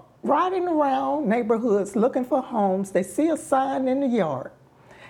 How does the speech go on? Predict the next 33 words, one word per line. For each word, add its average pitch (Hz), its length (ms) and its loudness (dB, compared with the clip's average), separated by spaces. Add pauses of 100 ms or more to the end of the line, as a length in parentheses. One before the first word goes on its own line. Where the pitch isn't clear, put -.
(200)
and 208 120 2
they 196 120 2
like 196 400 0
the 311 80 2
way 269 220 2
it - 100 -4
looks 240 260 0
from 233 320 -2
the - 180 -2
exterior, 220 680 0
so 220 220 0
they 208 160 0
call 311 720 0
the 262 220 2
number 202 760 2
that's 175 260 0
on 185 200 0
the 147 40 -4
sign 131 560 -2 (380)
in 180 140 2
the 160 80 2
yard. - 460 -2 (680)
And 202 120 4
when 214 140 0
they 196 100 4
do 202 260 -2
that, 254 280 2
they've 208 180 0
made 202 300 0
connection 196 680 -2
with 190 220 0
that 185 320 -2
particular - 560 -2